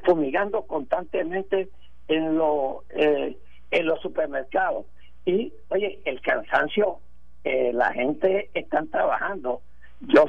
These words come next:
sé que están trabajando para darle servicio al pueblo de Puerto Rico, están trabajando tres turnos, y eso es duro. Es verdad que no sé,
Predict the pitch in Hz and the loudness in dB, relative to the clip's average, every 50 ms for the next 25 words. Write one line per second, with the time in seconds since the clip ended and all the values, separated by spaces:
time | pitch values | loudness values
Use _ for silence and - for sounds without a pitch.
0 | - - - 180 180 - - - - - 143 135 - 147 151 135 120 - - 165 | 4 0 0 0 0 0 -4 -2 0 -2 -2 2 2 2 2 2 2 0 -2 -4
1 | 175 160 160 151 - - - 120 117 117 123 143 156 180 196 190 190 - - 139 | -4 -4 -6 -6 -4 -2 0 0 0 0 2 0 0 0 0 -2 -2 -2 -2 -2
2 | 135 143 - - - - - - - - - - - - - - 135 131 127 - | 0 0 0 -2 -2 -8 -10 -10 -10 -12 -10 -10 -10 -10 4 6 6 6 6 2
3 | - - 170 175 175 185 175 - - 170 160 156 - - - 160 185 196 - 185 | 2 2 4 4 4 2 2 2 -2 -4 -4 -4 -6 -6 -2 -2 -2 -2 -2 -4
4 | 160 - - - - - - - - - - - - 95 - 117 120 123 123 - | -4 -4 -8 -8 -8 -6 -6 -6 -6 0 2 2 2 2 0 -2 -2 -2 -4 -6
5 | - - - - - - - - - - - - - - - - - - - - | -2 0 0 0 0 0 0 0 0 0 0 -2 -4 -4 -6 -10 -12 -12 -12 -12
6 | - - - - - - - - 120 139 - - 180 147 135 123 127 165 165 - | -12 -12 -12 -12 -8 2 6 6 6 6 6 4 2 4 4 4 2 2 -2 -6
7 | - - - - - - - 104 104 101 110 147 147 135 - - - - - - | -12 -12 -12 -12 -12 -12 -10 -10 -2 0 2 2 2 0 -2 -6 -8 -12 -12 -12
8 | - - - - 247 254 240 - 254 262 - - - - - - - - - 175 | -10 -4 -2 2 2 2 2 0 -4 -2 -2 -6 -6 -6 -8 -12 -12 -8 0 2
9 | 208 247 220 - - - - 226 233 226 233 - - | 2 2 2 -2 -6 -4 -2 -2 -2 -2 -4 -8 -12